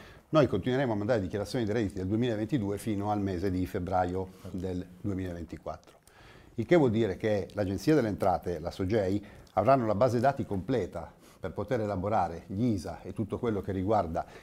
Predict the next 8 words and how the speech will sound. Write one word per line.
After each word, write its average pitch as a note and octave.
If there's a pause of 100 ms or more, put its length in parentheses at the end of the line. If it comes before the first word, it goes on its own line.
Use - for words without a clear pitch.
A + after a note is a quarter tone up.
(140)
il G2+
duemilaventitré A2 (100)
a B2+
fine C3+
di C#3+
febbraio A2+
del A#2
duemilaventiquattro. F2+